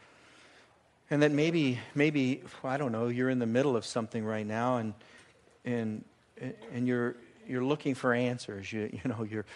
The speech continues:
looking maybe even for some purpose. Uh, let me, let me say this, that one of the things and one of the reasons you're going through what you're going through is the purpose God has for you is to meet his son, Jesus Christ. That's the purpose. I mean, really is the purpose.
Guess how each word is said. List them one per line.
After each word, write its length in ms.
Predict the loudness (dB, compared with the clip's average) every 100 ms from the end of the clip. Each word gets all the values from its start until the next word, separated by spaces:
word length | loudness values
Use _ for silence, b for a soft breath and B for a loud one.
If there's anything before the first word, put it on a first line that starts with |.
| B
looking 360 | 6 8 4 2
maybe 220 | 0 -2
even 200 | -4 -6
for 260 | -4 -6 -6 -14
some 180 | -8 -6
purpose. 680 | -4 -2 -2 -4 -10 -12 -18 -20 b b b b b _ -8
Uh, 120 | -4
let 160 | -2 -2
me, 120 | -2
let 140 | -2
me 100 | -2
say 340 | -4 0 2 2
this, 320 | 2 0 -2
that 80 | 0
one 220 | 2 2
of 60 |
the 100 | -2
things 360 | -4 -2 -2 -2
and 100 | -2
one 120 | -2
of 60 | 0
the 80 | -2
reasons 420 | -2 -2 -4 -6
you're 80 | -4
going 440 | 2 4 4 0
through 200 | -2 -2
what 160 | -2 -4
you're 100 | -4
going 360 | -2 -2 -2
through 320 | -6 -6 -6 -8 B B -6
is 220 | -6 -6
the 80 | -2
purpose 400 | 0 0 -2 0
God 260 | 2 2
has 280 | 0 -4 -6
for 180 | -6 -6
you 480 | -2 0 0 0 -2 B B B
is 160 | -4 -2
to 120 | 0
meet 220 | 2 2
his 140 | 0 -2
son, 320 | -2 0 -2
Jesus 420 | -2 -4 -2 -6
Christ. 440 | -6 -4 -4 -4 -6
That's 280 | -6 -6
the 100 | -12
purpose. 540 | -12 -8 -10 -12 -18 -12
I 40 | -6
mean, 160 | -4
really 360 | 0 2 2 0
is 180 | -4 -8
the 80 |
purpose. 560 | -14 -14 -14 -16 -20 -20